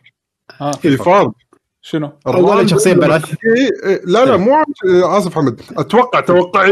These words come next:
Speaker 2: خل نشوف أنا كواحد كاجوال شلون فهمته.
Speaker 1: إيه.
Speaker 2: الراندوم لما تنقي هذا علامة الاستفهام مو الكاركتر.
Speaker 1: إيه.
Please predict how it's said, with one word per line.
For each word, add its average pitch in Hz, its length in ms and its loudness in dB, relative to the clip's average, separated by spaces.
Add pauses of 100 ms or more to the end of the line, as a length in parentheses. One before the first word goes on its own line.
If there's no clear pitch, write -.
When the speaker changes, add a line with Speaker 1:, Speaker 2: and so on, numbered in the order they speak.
(140)
Speaker 2:
خل 240 140 0
نشوف 220 220 0
أنا 190 300 4
كواحد 180 340 0
كاجوال 139 360 0
شلون 190 200 0
فهمته. 135 460 -2 (280)
Speaker 1:
إيه. 120 240 -20 (180)
Speaker 2:
الراندوم 185 440 2
لما 151 140 2
تنقي 170 300 0
هذا 180 100 2
علامة 175 380 2
الاستفهام 170 560 -2
مو 170 120 2
الكاركتر. 202 640 -2 (600)
Speaker 1:
إيه. 160 280 -12